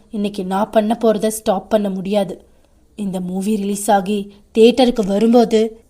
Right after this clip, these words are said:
நான் மிஸ்ஸஸ் விஜய் குருமூர்த்தியா இருக்கிறத விஜய் சாரே நினைச்சாலும் மாத்த முடியாது என்று தனக்குத்தானே சொல்லிக்கொண்டு அவர்களது திட்டத்தை எப்போது, எங்கே,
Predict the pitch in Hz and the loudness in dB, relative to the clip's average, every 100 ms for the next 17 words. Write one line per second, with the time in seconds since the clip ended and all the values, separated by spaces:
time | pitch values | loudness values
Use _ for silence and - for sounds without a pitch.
0 | - 202 202 190 190 190 - 226 214 190 | -10 -4 -2 -2 -4 -4 0 0 0 -6
1 | 190 240 240 226 220 220 208 240 233 220 | 0 0 2 0 0 0 -2 0 2 0
2 | 226 208 233 220 220 _ _ - 196 202 | -2 -2 2 2 0 _ _ -10 -4 2
3 | 240 233 233 220 220 226 208 208 214 202 | 2 4 4 4 4 0 -2 -2 0 2
4 | 214 202 208 226 208 202 196 175 - _ | 0 -2 -2 -2 -2 -2 -4 -6 -12 _
5 | _ - 269 285 277 262 233 294 320 320 | _ -2 2 2 0 0 2 2 0 2
6 | 269 262 285 254 254 262 254 240 277 240 | 2 2 2 2 2 2 2 2 2 0
7 | - - - 240 254 254 247 220 233 - | -4 -12 0 4 4 4 2 0 -2 2
8 | 311 294 269 240 220 220 302 277 226 254 | 2 4 2 2 0 4 4 6 4 0
9 | 208 240 269 247 247 | 0 -2 0 2 0